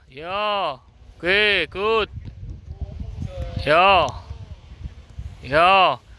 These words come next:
Ngomong, ngomong terlalu pendek, terlalu pendek jarake.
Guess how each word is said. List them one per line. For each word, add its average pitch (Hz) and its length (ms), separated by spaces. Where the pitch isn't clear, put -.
Ngomong, 185 560
ngomong 190 240
terlalu 196 320
pendek, 202 480
terlalu 190 240
pendek 208 400
jarake. 180 640